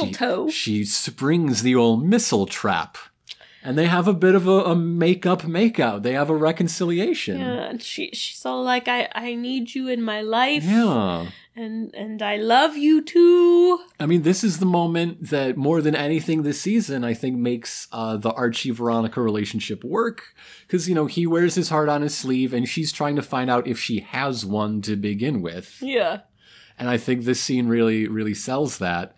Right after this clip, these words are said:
Speaker 2: Although I hate to wonder, oh no, is this part of the family secrets?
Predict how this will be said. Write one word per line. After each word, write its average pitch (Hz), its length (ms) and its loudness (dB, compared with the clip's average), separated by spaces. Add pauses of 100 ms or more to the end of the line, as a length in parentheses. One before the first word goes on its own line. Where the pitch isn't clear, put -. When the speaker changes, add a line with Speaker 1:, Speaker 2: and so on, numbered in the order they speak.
(640)
Speaker 2:
Although 117 420 4
I 110 160 2
hate 127 320 -2
to - 120 -4
wonder, 120 520 2 (160)
oh 120 180 2
no, 107 540 2 (320)
is 127 220 0
this 127 160 0
part 131 280 0
of 117 140 0
the 117 80 0
family 131 400 0
secrets? 170 760 0